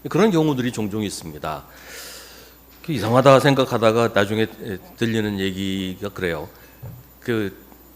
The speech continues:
가게를 하던 그 주인이 이제 나이가 많아서 세상을 떠나고 자식들한테 가게를 물려줬는데 이게 이제 재산 싸움이 붙은 거죠. 유산 다툼이 벌어져서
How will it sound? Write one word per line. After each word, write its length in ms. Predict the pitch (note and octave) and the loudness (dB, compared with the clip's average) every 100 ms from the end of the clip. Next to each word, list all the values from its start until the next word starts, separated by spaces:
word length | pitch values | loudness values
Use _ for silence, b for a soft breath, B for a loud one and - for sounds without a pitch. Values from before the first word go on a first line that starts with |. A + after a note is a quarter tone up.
| - - - - | -20 -20 -20 -4
가게를 460 | A#2+ A#2 A#2+ A2+ A#2+ | 0 4 4 4 2
하던 380 | A2+ A2+ G#2 | 2 0 0
그 120 | A2+ - | -8 -6
주인이 480 | C3 C3 A2+ A2 | -2 -2 0 -2
이제 280 | G#2+ G2 F#2+ - | -4 -4 -6 -8
나이가 200 | G2 G#2 | -4 -4
많아서 380 | G#2 F#2+ F#2+ F#2+ | -4 -4 -6 -8
세상을 400 | G2+ A#2+ B2 A2 G2+ | -6 -6 -4 -4 -4
떠나고 580 | A#2+ G#2+ G2 C3 F#3 B B B B | -6 -4 -4 -2 -2 B B B B
자식들한테 580 | - A2 - A#2+ G#2+ G#2+ | -8 -6 0 0 0 -2
가게를 320 | G2+ G#2 A2 | -4 0 0
물려줬는데 920 | G2 G#2 A2 F#2+ F2+ E2+ F2+ A#2 F#2 - - B B B B B B B - - | 0 0 0 -2 -4 -4 2 2 2 -6 -20 B B B B B B B -20 -12
이게 200 | C3+ D3 | -2 0
이제 320 | B2 A#2 - - - - | 2 0 -2 -16 -20 -10
재산 300 | - B2 E3 | -6 2 2
싸움이 300 | F3 C#3+ C3+ | 4 4 2
붙은 260 | - - | -2 -6
거죠. 380 | G#2 F2+ A2 F#2+ - - - - | -4 -4 -4 -4 -8 -20 -20 -16
유산 400 | A2 G2+ A#2 G2+ | -8 -4 -2 -4
다툼이 320 | - G#2 A#2 G2+ | -6 -6 -4 -2
벌어져서 680 | G2 F#2+ A2 - A#2 G2+ | -2 0 -4 0 0 0